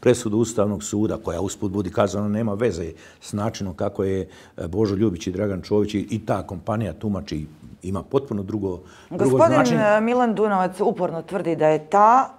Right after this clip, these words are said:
Speaker 2: e, presuda u pitanju, u slučaju Božo Ljubić, provedena i otklonjena, e, kao smetnja u izbornom zakonu, da je ona, e,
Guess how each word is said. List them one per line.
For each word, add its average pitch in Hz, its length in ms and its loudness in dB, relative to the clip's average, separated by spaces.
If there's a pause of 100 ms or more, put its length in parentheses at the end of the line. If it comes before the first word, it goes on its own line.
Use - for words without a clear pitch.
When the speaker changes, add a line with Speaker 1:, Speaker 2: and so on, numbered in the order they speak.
(280)
Speaker 2:
e, - 40 -2 (360)
presuda 165 580 2
u 165 80 0
pitanju, 151 520 -4
u 170 80 -2
slučaju 156 520 2
Božo 143 400 2
Ljubić, 143 680 0 (520)
provedena 143 800 4 (180)
i 147 200 0
otklonjena, 139 960 0
e, - 60 -20 (1080)
kao 143 280 6
smetnja 131 520 2
u 120 80 2
izbornom 113 460 -2
zakonu, 98 580 -2
da 120 100 -2
je 120 80 4
ona, 202 360 8 (460)
e, 120 40 -6